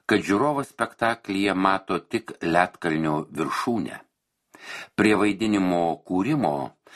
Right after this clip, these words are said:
prisideda labai daug įvairiausių specialistų, stalių, siuvėjų, grimuotojų, apšvietėjų ar tiesiog paprastų scenos darbininkų.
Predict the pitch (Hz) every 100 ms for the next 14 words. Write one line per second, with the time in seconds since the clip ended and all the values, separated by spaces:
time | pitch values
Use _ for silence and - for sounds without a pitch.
0 | - - 107 104 131 139 127 127 - 104
1 | 107 - 110 76 82 65 - 87 78 76
2 | 76 69 - - - 82 - 80 73 69
3 | - 69 - - 120 73 64 - 113 123
4 | 87 62 62 - - - 95 117 107 95
5 | 95 87 80 85 - 104 92 101 98 87
6 | 87 104 98 143 139 - - - 107 101
7 | 101 92 - - 151 160 - 101 98 92
8 | - 80 80 71 58 - -